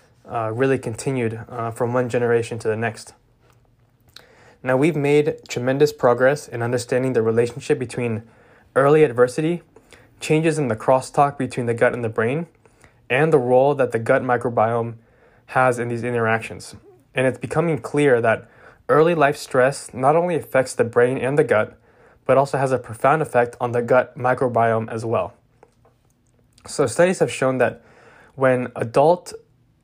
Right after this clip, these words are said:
uh, when adolescent rhesus monkeys leave their mother for the first time,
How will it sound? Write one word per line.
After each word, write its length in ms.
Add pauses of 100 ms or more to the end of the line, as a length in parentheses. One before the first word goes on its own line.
(160)
uh, 200
when 140
adolescent 560
rhesus 460
monkeys 520 (400)
leave 280
their 100
mother 320
for 140
the 100
first 320
time, 320